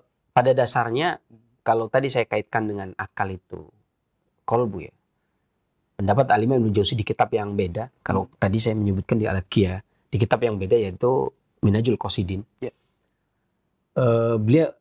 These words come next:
Speaker 1: kalau mukhtasornya agak banyak ya. Jadi, eh, apa,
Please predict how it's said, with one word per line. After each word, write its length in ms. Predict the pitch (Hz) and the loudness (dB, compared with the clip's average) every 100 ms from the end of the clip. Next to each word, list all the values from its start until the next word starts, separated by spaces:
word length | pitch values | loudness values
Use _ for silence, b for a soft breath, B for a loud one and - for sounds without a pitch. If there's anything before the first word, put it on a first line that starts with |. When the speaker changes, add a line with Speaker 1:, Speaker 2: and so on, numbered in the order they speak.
| _ _ _ _ _ | _ _ _ _ _
Speaker 1:
kalau 180 | - 107 | 0 0
mukhtasornya 580 | 104 - 98 - 104 120 | 0 -2 -2 0 0 0
agak 140 | 101 | -2
banyak 220 | 92 95 90 | -2 -4 -6
ya. 120 | 87 _ - | -14 _ -4
Jadi, 240 | 101 113 117 | 2 2 2
eh, 640 | - 135 107 104 98 95 90 | 0 2 4 2 0 -4 -6
apa, 400 | 78 _ 107 - | -10 _ -14 -10